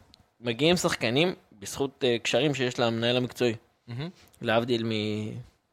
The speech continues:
Speaker 1: מיצחקי ששיחק רק בבלגיה קצת.
Speaker 2: וקפריסין.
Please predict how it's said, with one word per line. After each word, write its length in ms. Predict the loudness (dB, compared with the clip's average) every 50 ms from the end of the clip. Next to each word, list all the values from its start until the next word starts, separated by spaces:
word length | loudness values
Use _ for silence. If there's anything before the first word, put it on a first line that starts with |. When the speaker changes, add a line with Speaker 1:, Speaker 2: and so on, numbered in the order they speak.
| _ _ _ _ _ _ -8
Speaker 1:
מיצחקי 500 | -6 -6 -4 0 2 4 4 2 2 -4
ששיחק 1200 | -4 -4 -2 -2 -2 -2 -4 -6 -6 -8 -10 -14 -18 _ _ _ _ _ _ -16 -12 -10 -8 -6
רק 80 | -8 -6
בבלגיה 480 | -4 -4 -2 0 0 0 0 0 -2 -2
קצת. 360 | -2 -2 -4 -4 -4 -4 -2 4
Speaker 2:
וקפריסין. 760 | 6 6 6 6 2 -2 -4 0 0 0 2 0 -4 -4